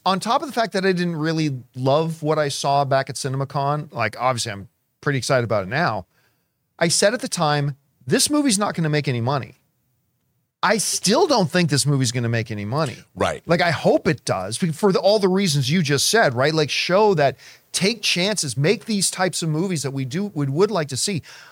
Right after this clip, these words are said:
Speaker 1: I, if, if I had to give you an over-under percentage, like, what are the chances this thing can make a hundred million dollars opening weekend?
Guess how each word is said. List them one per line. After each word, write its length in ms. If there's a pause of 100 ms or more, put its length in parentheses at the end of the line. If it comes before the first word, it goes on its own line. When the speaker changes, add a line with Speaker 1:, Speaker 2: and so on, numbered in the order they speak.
(480)
Speaker 1:
I, 100 (680)
if, 200
if 180
I 180
had 200
to 80
give 280
you 200
an 120
over-under 500
percentage, 500
like, 300 (920)
what 180
are 40
the 120
chances 500
this 180
thing 140
can 140
make 160
a 60
hundred 260
million 260
dollars 320
opening 300
weekend? 280